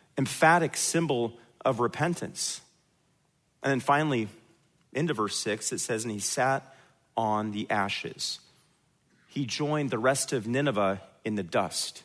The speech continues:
adding his pleas for mercy to theirs. The king then had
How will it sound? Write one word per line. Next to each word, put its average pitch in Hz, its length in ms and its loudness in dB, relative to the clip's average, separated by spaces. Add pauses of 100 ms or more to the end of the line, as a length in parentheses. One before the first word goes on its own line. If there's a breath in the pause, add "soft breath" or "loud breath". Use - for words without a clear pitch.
(680 soft breath)
adding 135 340 4
his 170 400 2
pleas 147 480 0
for 127 180 0
mercy 127 500 0
to 113 180 -6
theirs. 107 640 -2 (840 soft breath)
The 143 160 2
king 214 440 0
then 120 260 2
had 127 320 2